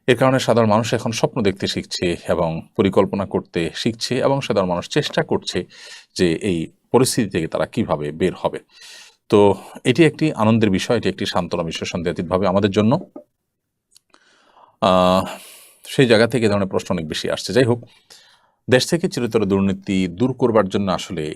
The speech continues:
এককভাবে এক মিনিটের কোনো কথায় যে সমাধানশালী বা বিশেষভাবে উল্লেখ করতে চাই, সেটা হলো যে এদেশের যে ওলামা একরাম, ওলামা একরাম সমাজের সবচাইতে সৎ,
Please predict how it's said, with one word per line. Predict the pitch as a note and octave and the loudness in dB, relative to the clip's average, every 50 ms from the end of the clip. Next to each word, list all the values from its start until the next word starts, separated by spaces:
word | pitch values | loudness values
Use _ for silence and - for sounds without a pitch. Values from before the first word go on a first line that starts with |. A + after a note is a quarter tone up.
| - - | -8 -4
এককভাবে | - G2+ - - B2 A2+ G2+ G2+ - G#2+ G2 G#2 G2 G2 | -4 -4 -2 -2 -2 -2 -2 -4 -4 -4 -2 -2 -4 -4
এক | - - F#2+ F#2+ - | -4 -4 -6 -4 -6
মিনিটের | F#2+ F2 E2+ F#2+ E2+ E2 | -8 -6 -6 -6 -6 -6
কোনো | - E2+ E2 D#2+ | -6 -8 -8 -2
কথায় | - G2 F#2 - - G#2 F#2 F2 E2 | -2 -2 0 0 0 0 2 0 0
যে | D#2+ E2+ | -2 -6
সমাধানশালী | - - F2+ E2+ E2 E2+ E2 - B2+ A#2 G#2 F#2+ G#2 B2+ - | -6 -4 -4 -4 -4 -4 -2 0 0 2 2 0 0 -2 -2
বা | - A2 G2 F2+ | -2 -2 -2 -2
বিশেষভাবে | F2+ F#2 - - C3+ A2+ A2 A2 A2 | 0 -2 -2 -2 -2 0 0 0 2
উল্লেখ | G#2 G2 G2 G#2 | 2 2 0 0
করতে | - - A2 - - G2 | -2 -4 -6 -4 -4 -4
চাই, | F#2+ F#2 F2+ | -4 -4 -4
সেটা | - G#2+ F#2+ G2+ | -4 -4 -2 -2
হলো | F#2+ G2 G2 | -2 -2 -2
যে | F2 F2 E2 - - _ - - - - - - - _ _ _ | -2 -4 -6 -6 -10 _ -20 -20 -20 -20 -20 -20 -20 _ _ _
এদেশের | - A#2+ B2 A#2+ - - D3+ C#3 | -2 0 0 0 0 -2 -6 -6
যে | C3+ C#3 C#3 C3+ C3+ - | -4 -2 -2 -2 -2 -4
ওলামা | - A2 F#2+ F#2 F#2 G2+ F2+ | -2 0 0 2 2 0 -2
একরাম, | D#2+ - - F#2 F2+ E2 C2 - - _ _ _ _ _ _ - - - _ - | -2 0 2 2 2 2 0 -6 -16 _ _ _ _ _ _ -20 -20 -20 _ -2
ওলামা | A#2+ A#2 A#2+ C3+ D3+ D3+ | 2 4 4 4 4 2
একরাম | C#3+ - - C#3 C3 B2+ B2+ C3 C3+ - _ _ _ _ _ - | -2 -4 -4 -2 -2 -2 -2 -4 -6 -12 _ _ _ _ _ -18
সমাজের | - - - A2 G#2 G2 F2+ F#2+ G2 G2 F#2 | -6 -2 0 0 0 0 0 0 0 0 0
সবচাইতে | F#2+ - - - C#3 - - - C3+ A#2+ A#2 B2+ A#2+ | -2 -4 -4 -4 -4 -4 -6 -6 -6 -4 -4 -4 -6
সৎ, | A2+ - - - C3+ C3 C3 B2 | -6 -6 -4 0 0 0 0 0